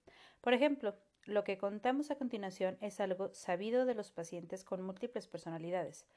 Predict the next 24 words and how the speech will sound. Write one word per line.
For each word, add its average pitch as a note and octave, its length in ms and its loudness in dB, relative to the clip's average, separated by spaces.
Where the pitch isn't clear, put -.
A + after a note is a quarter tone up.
Una C4 200 10
de C4+ 60 12
las A#3 160 6
personalidades G3+ 680 4
aparece A3+ 420 2
y G#3+ 60 -4
toma F#3+ 220 -2
el F#3 60 -2
nombre F3+ 240 2
de F3+ 120 6
Richard, F#3 460 -4
que F#3+ 100 -2
no G3+ 140 -4
tiene G#3+ 260 -4
ningún F3+ 320 -6
problema F#3 420 2
con G#3 140 -2
la F#3 80 -2
comida G3+ 460 -2
ni A3 160 -6
tiene A#3 280 -2
problemas F#3+ 540 -2
de F3 80 -2
peso. - 320 -4